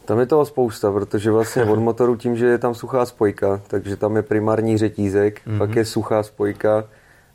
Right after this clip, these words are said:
Speaker 1: a z-, od tam tady jde teprve převod do zádu na zadní kolo, takže se mění motorový kolečko vepředu, kolikrát ozubený, jakože se to z převodu je trochu krapet jinak.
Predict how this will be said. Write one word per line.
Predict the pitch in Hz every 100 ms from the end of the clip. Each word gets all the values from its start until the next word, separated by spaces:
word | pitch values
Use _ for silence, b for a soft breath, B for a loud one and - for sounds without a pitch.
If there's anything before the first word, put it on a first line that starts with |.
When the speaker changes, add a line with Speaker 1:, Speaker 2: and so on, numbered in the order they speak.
| -
Speaker 1:
a | 101
z-, | 92 101
od | 107 107
tam | 120
tady | 117
jde | 110
teprve | 107 110 113 110 107
převod | - 117 107 104
do | 98 101
zádu | 104 107 107
na | 107
zadní | 104 104 110
kolo, | 104 104 85 87
takže | 95 95 98
se | 82 104
mění | 107 104 92 - B
motorový | - 110 120 113 113
kolečko | 104 107 98 - 107
vepředu, | 104 - 107 98 98 107 b b b -
kolikrát | - 104 95 104 98
ozubený, | 107 104 98 98 95 98
jakože | 101 95 104 98
se | 107
to | 101
z | 98
převodu | - 101 101 98
je | 101
trochu | 101 98
krapet | - 101 107 101
jinak. | 101 92 98